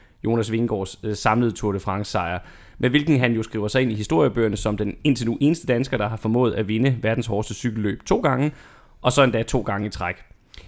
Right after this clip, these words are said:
Øh, det, der indtil anden hviledag i år tegnede sig til at blive den tætteste turduel siden, øh, Le Mans-Fignon-duellen i nitten niogfirs, hvor turen jo som bekendt blev afgjort med kun otte sekunders forskel.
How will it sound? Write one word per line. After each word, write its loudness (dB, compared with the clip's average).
Øh, 4
det, 4
der 2
indtil 0
anden 4
hviledag 0
i -2
år 2
tegnede 2
sig -10
til 0
at 0
blive -2
den -2
tætteste 0
turduel 0
siden, 2
øh, 0
Le -2
Mans-Fignon-duellen 0
i -2
nitten -2
niogfirs, -2
hvor -4
turen -2
jo -4
som -4
bekendt -4
blev 0
afgjort 0
med -4
kun -2
otte 2
sekunders -4
forskel. -2